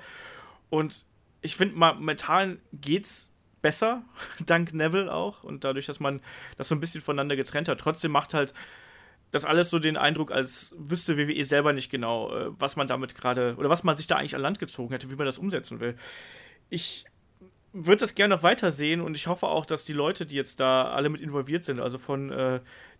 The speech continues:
denen, die jetzt wirklich da viel Screentime bekommen, also T J Perkins, Brian Kendrick und Co., ähm, bis hin zu auch so Leuten wie Drew Gulak und so, äh, dass die da noch, äh, ja, wirklich fester Bestandteil von der Liga bleiben, weil die es auch einfach verdient haben. Aber nichtsdestotrotz ist es halt eben so,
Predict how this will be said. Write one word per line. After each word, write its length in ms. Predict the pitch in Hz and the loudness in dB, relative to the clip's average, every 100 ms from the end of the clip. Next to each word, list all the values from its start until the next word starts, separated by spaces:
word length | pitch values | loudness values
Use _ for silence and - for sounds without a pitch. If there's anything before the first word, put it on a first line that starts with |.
| - | 0
denen, 260 | 143 143 | 0 0
die 100 | 139 | -2
jetzt 180 | 139 - | -2 -2
wirklich 200 | 151 165 | -6 -2
da 120 | 156 | -2
viel 260 | 143 - 185 | -2 -4 -4
Screentime 480 | - 180 180 180 175 | -4 -6 -6 -4 -4
bekommen, 460 | 170 175 175 175 | -4 -4 -4 -2
also 200 | - 135 | -6 -8
T 140 | 131 147 | -10 -8
J 200 | 143 127 | -8 -4
Perkins, 360 | 143 143 156 | -4 -2 -6
Brian 240 | - 131 127 | -2 -2 -2
Kendrick 340 | 147 147 160 | -6 -6 -8
und 120 | 160 | -8
Co., 260 | - 160 156 - - - - | -6 -6 -6 -12 -20 -12 2
ähm, 340 | 151 151 139 - | 4 4 0 -4
bis 160 | 151 | -4
hin 140 | 160 175 | 0 0
zu 200 | 170 160 | 0 -2
auch 120 | 143 | 0
so 80 | 156 | 2
Leuten 180 | 147 143 | 2 2
wie 80 | |
Drew 160 | 135 143 | -6 -6
Gulak 360 | 135 185 233 131 | -2 0 0 -2
und 120 | 123 | -8
so, 320 | 127 123 120 | -4 -2 -2
äh, 100 | - - - - - | -6 -10 -20 -20 -6
dass 140 | - - | -4 -2
die 100 | 160 | 4
da 120 | 147 | 4
noch, 360 | 143 143 - - - | 4 -4 -8 -20 -8
äh, 260 | 135 127 - - 160 | -4 -4 -8 -16 -12
ja, 240 | 160 143 135 | 0 2 2
wirklich 140 | 156 | 0
fester 240 | 175 170 | -2 0
Bestandteil 380 | 139 - 170 185 | -2 -2 -2 -2
von 120 | 160 | -2
der 100 | 135 | -4
Liga 220 | 127 170 147 | -4 -2 -2
bleiben, 460 | 127 131 147 147 | 2 2 2 0
weil 140 | 135 139 | 2 2
die 80 | |
es 80 | 143 | 0
auch 100 | 147 | -6
einfach 200 | - 135 | -8 -10
verdient 400 | - 131 175 208 | -6 -6 -4 -6
haben. 220 | 123 113 | -8 -10
Aber 220 | 113 127 131 | -6 -4 -4
nichtsdestotrotz 640 | 160 160 143 - 143 - | -4 -4 -6 -6 -6 -6
ist 80 | 151 | -10
es 120 | 147 | -6
halt 120 | 160 | -6
eben 180 | 143 151 | -6 -8
so, 200 | 156 160 | -6 -6